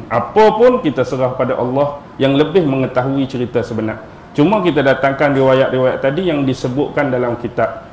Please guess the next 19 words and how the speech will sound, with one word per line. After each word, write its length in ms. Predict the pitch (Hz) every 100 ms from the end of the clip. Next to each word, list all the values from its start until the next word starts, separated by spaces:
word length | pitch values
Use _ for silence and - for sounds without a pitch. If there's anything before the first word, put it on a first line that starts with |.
| - -
Sebagai, 720 | 147 139 139 175 220 220 160 156 117
bukan 220 | 131 151 143
cerita 320 | 156 151 156 156
dia 80 |
lagi. 240 | 165 196 180 131
Kita 180 | - 147
baru 160 | 175 180
nak 140 | -
kenal. 340 | 170 143 104 - - -
Sekarang 460 | - 190 220 190 226
ni, 320 | 277 285 262 220 - - - - - - - -
agak-agak, 800 | 196 226 - 160 147 165 - - - - -
selepas 340 | 190 - 233 196 185
empat 220 | 269 233 240
ni, 160 | 254
berasa 320 | 214 208 233 220
hak 120 | 202
mana 160 | 202 147
pula? 140 | 113